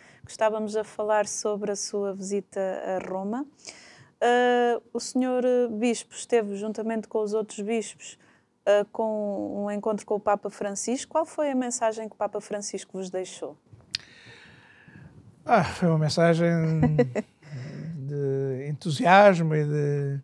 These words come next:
Speaker 2: eh, primeiro, nós sabíamos que a situação de saúde dele, que já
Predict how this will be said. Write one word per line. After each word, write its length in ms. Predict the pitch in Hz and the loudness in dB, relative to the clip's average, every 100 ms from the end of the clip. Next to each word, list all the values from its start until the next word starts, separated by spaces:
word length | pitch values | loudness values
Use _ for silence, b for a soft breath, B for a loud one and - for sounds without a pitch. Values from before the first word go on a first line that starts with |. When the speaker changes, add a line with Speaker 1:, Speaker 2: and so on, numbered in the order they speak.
| _ b b b b b b - | _ b b b b b b -12
Speaker 2:
eh, 1000 | 170 - - 147 143 - 147 143 - - - | -8 -6 -6 -6 -6 -6 -6 -8 -10 -10 -4
primeiro, 680 | 165 240 277 247 - - - - 147 - - - - | 2 2 2 0 -2 -12 -18 -18 -18 -18 -18 -14 -4
nós 160 | 151 | -4
sabíamos 360 | - 165 170 151 | 0 2 2 0
que 280 | - - - | -6 -12 -8
a 80 | 165 | -6
situação 400 | 170 156 - 151 | -4 -6 -4 -4
de 100 | - | -2
saúde 280 | 165 147 190 | -2 0 4
dele, 420 | 196 190 180 160 | 6 8 6 0
que 340 | - 151 143 b b b b b b - | -4 -6 -6 b b b b b b -12
já 540 | 135 143 139 135 | -8 -4 -2 -2